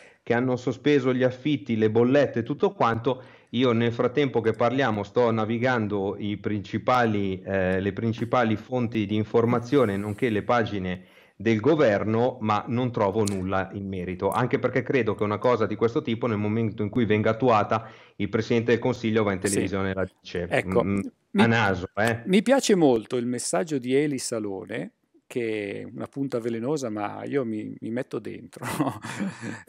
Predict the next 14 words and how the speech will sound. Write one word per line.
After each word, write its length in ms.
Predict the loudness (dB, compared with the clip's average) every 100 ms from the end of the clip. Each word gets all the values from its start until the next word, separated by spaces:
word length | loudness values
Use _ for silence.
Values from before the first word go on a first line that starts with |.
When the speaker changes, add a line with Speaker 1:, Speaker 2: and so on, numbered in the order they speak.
| -4 -2 -4 _ -4
Speaker 2:
Eh, 420 | 2 4 4 2
"Ma 120 | 2
ragazzi, 500 | 2 4 0 -4 -6
siamo 320 | -6 -2 -2 -2
così 280 | -2 -2 -2
messi 340 | -2 -2 -2
male 240 | 0 0
che 100 | 0
non 160 | 0 0
riusciamo 380 | -2 -4 -2 -2
a 40 |
pagare 360 | -2 -2 0 0
un 120 | 0
affitto 840 | -4 -8 -10 -10 _ _ -2 -2